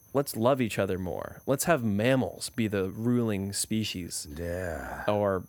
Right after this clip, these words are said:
Speaker 1: whatever the,
Speaker 2: Mm.
Speaker 1: and so I think,
Speaker 2: Mm.
Speaker 1: um, and you could d-, maybe date that back all the way to, like, the first bacteria that formed on
Speaker 2: Yeah.
Speaker 1: Earth. Um, they're like tiny, they're like tiny robots. They're just tiny little machines.
Speaker 2: Yeah.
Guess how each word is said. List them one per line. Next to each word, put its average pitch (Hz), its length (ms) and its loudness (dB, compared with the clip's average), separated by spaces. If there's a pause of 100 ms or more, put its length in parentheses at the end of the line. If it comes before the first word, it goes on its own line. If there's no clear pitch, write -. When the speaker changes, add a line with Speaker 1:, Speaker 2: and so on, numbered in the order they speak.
(140)
Speaker 1:
whatever 123 380 4
the, 104 320 2 (200)
Speaker 2:
Mm. 82 340 -2
Speaker 1:
and 110 180 2
so 131 200 4
I 123 140 4
think, 131 320 0
Speaker 2:
Mm. - 420 -8 (680)
Speaker 1:
um, 101 480 2
and 139 100 4
you 151 40 4
could 127 220 0
d-, 127 80 0
maybe 131 220 4
date 120 240 2
that 110 120 4
back 113 240 2
all 110 160 4
the 120 60 2
way 120 100 2
to, - 100 0
like, 98 180 0
the 110 80 -2
first - 480 0
bacteria 104 760 0
that - 160 -2
formed 101 480 0 (160)
on 92 140 0
Speaker 2:
Yeah. 67 60 0
Speaker 1:
Earth. - 400 -2 (640)
Um, 92 360 0
they're 123 200 4
like 110 180 2
tiny, 143 300 4
they're 147 160 6
like 131 200 2
tiny 143 340 2
robots. 107 480 2
They're 107 80 -2
just 101 180 -6
tiny - 160 -8
little 151 200 -2
machines. - 720 -2
Speaker 2:
Yeah. 76 80 -8